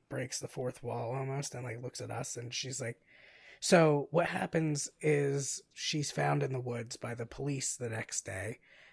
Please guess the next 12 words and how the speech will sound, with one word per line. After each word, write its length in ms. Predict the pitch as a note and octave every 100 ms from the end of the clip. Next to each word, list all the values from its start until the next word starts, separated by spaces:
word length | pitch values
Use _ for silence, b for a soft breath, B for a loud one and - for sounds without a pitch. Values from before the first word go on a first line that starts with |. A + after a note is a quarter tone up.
| B B
and 500 | B2+ C3 A#2+ A#2 A#2 - _ -
as 220 | B2 B2
the 100 | B2
police 340 | - C#3 -
are, 140 | B2+ A#2+
like, 180 | A2+
taking 340 | - B2+ A#2+ B2+
her 120 | A2+
out 160 | G#2+ G#2
of 80 |
the 80 | G#2+
woods, 600 | A2+ D3 C#3+ C#3+ - -